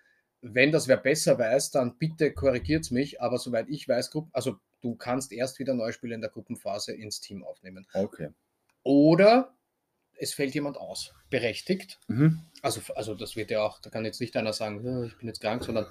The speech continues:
Speaker 1: wenn da
Speaker 2: Ja.
Speaker 1: wirklich wer ausfällt, glaub ich, kannst du wen nachnominier-, äh, kannst du wen nachziehen.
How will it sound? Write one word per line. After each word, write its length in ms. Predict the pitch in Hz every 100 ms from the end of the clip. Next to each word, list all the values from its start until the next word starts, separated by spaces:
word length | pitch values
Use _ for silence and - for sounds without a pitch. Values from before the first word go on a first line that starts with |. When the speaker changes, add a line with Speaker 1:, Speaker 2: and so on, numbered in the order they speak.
| - - - _
Speaker 1:
wenn 140 | 127 123
da 60 |
Speaker 2:
Ja. 60 | 123
Speaker 1:
wirklich 240 | 127 127
wer 100 | 120
ausfällt, 260 | 110 - 127
glaub 140 | 117
ich, 100 | 110
kannst 240 | - 110 127
du 40 |
wen 160 | 120 110
nachnominier-, 640 | 110 - 135 127 127 139
äh, 100 | -
kannst 220 | 123 135 131
du 40 |
wen 140 | 127
nachziehen. 920 | 113 117 135 - - - 139 180 185